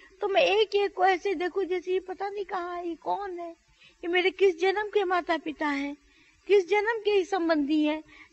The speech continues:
जो मेरी, मेरी आंखें बदली, बदली हुई, तो वो मेरे को देखे कि ये मेरी लड़की को हुआ क्या है, ये तो जैसे मेरे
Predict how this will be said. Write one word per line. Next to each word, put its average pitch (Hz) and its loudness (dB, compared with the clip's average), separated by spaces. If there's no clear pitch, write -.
जो 330 -2
मेरी, 392 2
मेरी 349 4
आंखें 311 2
बदली, 240 2
बदली 233 4
हुई, 180 -2
तो 415 8
वो 370 6
मेरे 453 4
को 427 2
देखे 370 0
कि 403 -4
ये 403 2
मेरी 370 -2
लड़की 370 -4
को 370 -4
हुआ 339 -2
क्या 359 -6
है, 165 -12
ये 381 8
तो 415 2
जैसे 381 0
मेरे 370 0